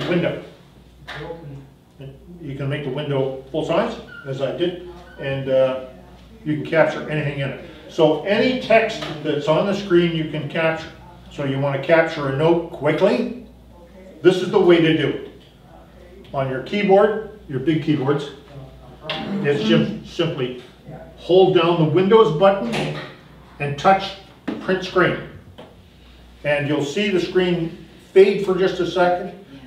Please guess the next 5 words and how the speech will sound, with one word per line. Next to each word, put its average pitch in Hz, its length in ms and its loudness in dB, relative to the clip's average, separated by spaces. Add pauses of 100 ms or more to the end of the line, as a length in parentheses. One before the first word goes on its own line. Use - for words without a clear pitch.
Now, 185 520 2 (680)
go 143 160 -2
back 180 340 2
into, 196 760 2 (460)
um, 135 640 -2